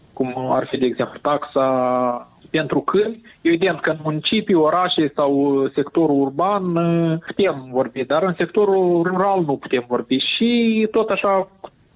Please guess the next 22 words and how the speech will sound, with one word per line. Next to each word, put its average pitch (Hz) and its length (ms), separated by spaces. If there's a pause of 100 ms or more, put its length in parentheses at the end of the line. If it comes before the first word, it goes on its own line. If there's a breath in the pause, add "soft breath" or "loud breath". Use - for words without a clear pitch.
(120)
toate 180 260
celelalte. 143 680
Congresul 254 400
Autorităților 240 640
Locale 214 640
de 190 480 (920)
mai 170 200
mulți 208 720 (380)
ani 202 520 (100)
vine 220 340
cu 233 100
diferite 196 400
propuneri 180 640
privind 180 360
consolidarea 165 680
bazei 156 280
fiscale 151 440
a 143 40
unităților 135 600
administrativ-teritoriale. 117 1400
De 160 160
exemplu, 131 720